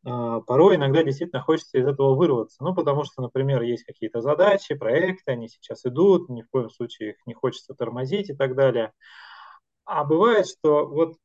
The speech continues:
просто, ну, как бы, что делать-то? Да, можно маленькие шаги, но если они недоступны, вот я на себе последний раз пробовал,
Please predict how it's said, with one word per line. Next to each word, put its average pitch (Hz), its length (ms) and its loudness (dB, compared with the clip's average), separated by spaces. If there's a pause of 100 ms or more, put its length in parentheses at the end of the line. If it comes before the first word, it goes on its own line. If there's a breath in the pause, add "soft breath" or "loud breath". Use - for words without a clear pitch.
(100)
просто, 156 680 -2
ну, 151 340 0 (280)
как 143 180 -8
бы, 135 120 0
что 151 180 -10
делать-то? 151 460 0 (220)
Да, 147 220 2
можно 139 320 -2
маленькие 127 400 -4
шаги, 165 300 -6
но 151 80 -4
если 127 260 -4
они 135 260 -4
недоступны, 139 680 0
вот 117 200 -2
я 123 260 -2 (140)
на 123 160 -10
себе 120 240 -4
последний 117 360 -4
раз 117 200 -6
пробовал, 143 600 4